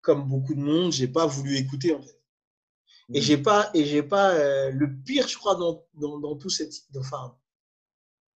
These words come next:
Speaker 1: c'est que j'ai pas, j'ai pas accepté que je voulais être important.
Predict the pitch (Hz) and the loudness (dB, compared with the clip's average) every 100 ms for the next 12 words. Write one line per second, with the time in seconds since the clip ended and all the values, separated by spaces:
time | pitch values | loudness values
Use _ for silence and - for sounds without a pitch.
0 | _ - 160 156 170 226 220 208 208 139 | _ -4 0 2 2 2 2 0 -2 -2
1 | 151 214 196 185 190 - - 202 - 233 | 0 0 -2 -2 -4 -2 -4 -6 -4 -4
2 | 226 156 135 160 165 160 147 135 147 - | 0 -2 -2 4 6 6 2 -10 -10 -18
3 | - | -20